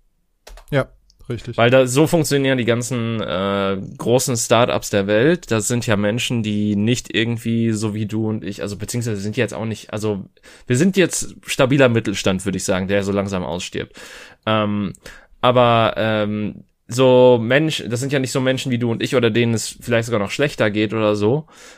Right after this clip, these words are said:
Speaker 2: ähm, sondern das sind halt einfach Menschen, die sowieso schon privilegiert geboren wurden und, äh, denen dann Daddy mal so eben den Cash, äh,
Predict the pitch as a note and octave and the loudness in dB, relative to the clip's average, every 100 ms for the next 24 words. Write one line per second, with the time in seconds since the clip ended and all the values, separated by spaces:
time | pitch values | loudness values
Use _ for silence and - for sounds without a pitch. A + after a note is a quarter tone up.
0 | _ - A2+ A2+ A2 A2+ A2 - - A#2 | _ 0 2 4 2 0 -2 -6 -10 0
1 | A#2+ B2 A#2+ A2+ - A#2+ - A2+ A2+ G#2 | 0 2 2 2 0 -2 0 2 2 0
2 | - - A2 A#2 A2 A2+ A2 A2+ B2+ A2+ | -6 -6 -4 -2 -4 -2 -2 -2 -2 -2
3 | A2+ A2+ A2 A#2+ B2+ G#2+ B2 A2+ A2 G#2+ | -2 -2 0 0 0 -2 -2 -2 -2 2
4 | A#2+ A#2+ A2 G2+ A2+ A#2+ C3 A#2+ B2+ B2+ | 0 0 -6 0 0 0 -2 0 2 2
5 | B2+ G#2+ G#2+ A#2 G#2+ - G#2 A2 G#2+ G#2 | 0 -2 -2 -2 -4 -2 -2 0 -2 -2
6 | A2 A#2 A2+ A2 A2+ G#2+ A2+ G#2+ - G#2 | -2 -2 -2 0 0 0 -2 -2 -4 -2
7 | A2 G#2 G#2+ A2 A2+ - - - G2+ G#2 | -2 -4 -4 -4 -4 -6 -8 -6 -2 0
8 | G#2+ G#2 G2+ | 0 0 -2